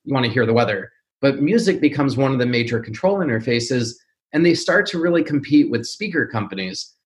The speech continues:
You think about the Amazon Echo, they're getting bigger, they're building these, you know,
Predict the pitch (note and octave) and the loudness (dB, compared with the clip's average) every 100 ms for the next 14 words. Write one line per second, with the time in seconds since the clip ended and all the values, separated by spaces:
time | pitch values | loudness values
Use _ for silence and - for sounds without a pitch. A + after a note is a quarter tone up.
0 | _ B2+ A#2 D3+ D3+ C#3+ C3+ C3 A#2+ C#3+ | _ -10 0 0 2 2 2 0 0 2
1 | D3 B2+ A#2+ B2+ B2+ B2+ A2 A2 A2+ B2 | 2 0 0 -2 0 2 2 2 2 0
2 | A#2 A#2 C3 B2 G#2+ A2 A#2 A#2+ A#2+ A2 | 0 0 0 2 2 2 0 0 -2 -2
3 | G2+ - A2 G#2+ | -6 -8 -8 -8